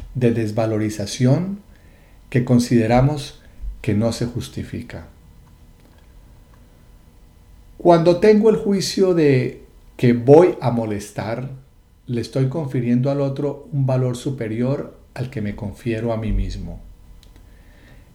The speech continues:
Es posible que en ocasiones tengamos que limitar nuestras peticiones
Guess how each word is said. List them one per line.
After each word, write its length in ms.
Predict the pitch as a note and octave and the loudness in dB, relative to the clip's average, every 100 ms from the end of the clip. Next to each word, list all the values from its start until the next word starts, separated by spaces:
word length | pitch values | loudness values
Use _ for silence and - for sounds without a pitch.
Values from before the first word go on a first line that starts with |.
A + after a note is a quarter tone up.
| - | -2
Es 100 | C3 | -2
posible 580 | - F#3+ - F3+ F3 F3 | 2 -2 2 2 2 2
que 120 | D3 | 2
en 80 | B2 | 4
ocasiones 840 | A#2+ A2+ G2+ - B2+ C3 C#3+ C#3 - - | 2 0 -6 0 2 2 0 -6 -14 -12
tengamos 480 | - G2+ A2 B2+ C3 | -6 -2 0 0 0
que 120 | B2 | 0
limitar 480 | A2 G#2 G#2 A2+ A2+ | -2 -2 -2 -2 0
nuestras 360 | B2+ - A2+ - | -2 -2 -6 -6
peticiones 840 | G2+ - - - A#2 B2 B2 B2 | -10 -8 -8 0 0 2 0 0